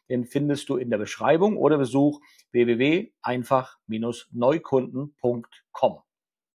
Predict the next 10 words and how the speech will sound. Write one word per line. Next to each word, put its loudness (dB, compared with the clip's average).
Also, 2
die -4
Mitglieder, 2
die -2
haben -2
folgendermaßen 0
abgestimmt. -8
Platz -2
drei 4
ist -2